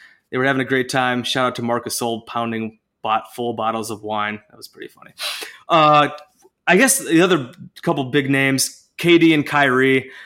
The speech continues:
a lot of rumors about them possibly joining up on the Nets. Do you, do you have any qualms about paying K D a full max still,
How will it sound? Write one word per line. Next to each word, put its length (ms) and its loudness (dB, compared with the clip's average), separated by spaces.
a 40 -2
lot 200 4
of 100 4
rumors 380 4
about 220 2
them 180 2
possibly 680 0
joining 340 2
up 140 0
on 160 0
the 60 -6
Nets. 460 -2
Do 100 0
you, 140 2
do 60 -4
you 80 4
have 100 2
any 140 2
qualms 460 0
about 180 0
paying 260 -4
K 200 -4
D 280 0
a 60 -16
full 260 -4
max 340 -2
still, 300 -4